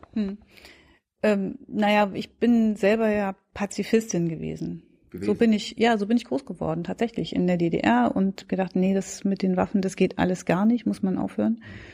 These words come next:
Speaker 1: Und als ich in den Bundestag kam, neunzehnhundertachtundneunzig, da kam ich das erste Mal ins totale Dilemma und musste darüber abstimmen,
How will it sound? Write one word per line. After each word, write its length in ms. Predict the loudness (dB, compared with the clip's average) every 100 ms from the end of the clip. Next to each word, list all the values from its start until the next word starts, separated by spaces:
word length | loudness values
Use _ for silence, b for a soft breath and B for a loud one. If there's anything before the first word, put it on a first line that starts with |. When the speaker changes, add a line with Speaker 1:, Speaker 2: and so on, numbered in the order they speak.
| B B _
Speaker 1:
Und 160 | 2 4
als 140 | 6
ich 60 | 6
in 60 |
den 40 | 6
Bundestag 460 | 6 4 4 0
kam, 180 | 0 0
neunzehnhundertachtundneunzig, 1080 | 0 0 -4 -4 -6 -2 2 4 2 0 -2
da 140 | -2
kam 180 | 2 2
ich 80 | 2
das 120 | -2
erste 280 | -6 -4 0
Mal 300 | 0 0 0
ins 560 | 2 2 2 -4 -14 -14
totale 540 | -12 -10 -6 2 2
Dilemma 520 | 4 4 4 4 0
und 200 | -2 -2
musste 240 | 0 0 2
darüber 320 | 2 0 -4
abstimmen, 640 | -4 -6 -2 0 -2 -4